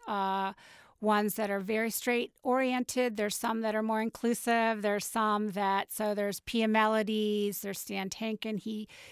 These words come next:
he wrote something called Wired for Dating and Wired for Love, and he really gets into the attachment piece as well. There's a book called Attached that really just explains the attachment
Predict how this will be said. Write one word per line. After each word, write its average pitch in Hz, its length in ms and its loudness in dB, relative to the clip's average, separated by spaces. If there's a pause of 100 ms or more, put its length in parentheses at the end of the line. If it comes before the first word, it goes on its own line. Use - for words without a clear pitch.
(100)
he 220 600 -4
wrote 233 200 -4
something 226 200 -6
called 220 240 -6
Wired 208 360 0
for 226 180 -8
Dating 202 500 -4
and 185 180 -4
Wired 185 380 -2
for 196 160 -10
Love, 185 400 -4
and 185 280 -8 (300)
he 208 140 -6
really 202 200 -2
gets 208 240 -6
into 202 160 -4
the 196 140 -6
attachment 196 500 -6
piece 214 220 -10
as 214 160 -12
well. 208 320 -2 (240)
There's 226 160 -2
a 247 60 2
book 285 180 -4
called 285 240 0
Attached - 640 0
that 233 100 -8
really 226 240 -2
just 214 220 -8
explains 214 560 -6
the 202 160 -6
attachment 233 720 -6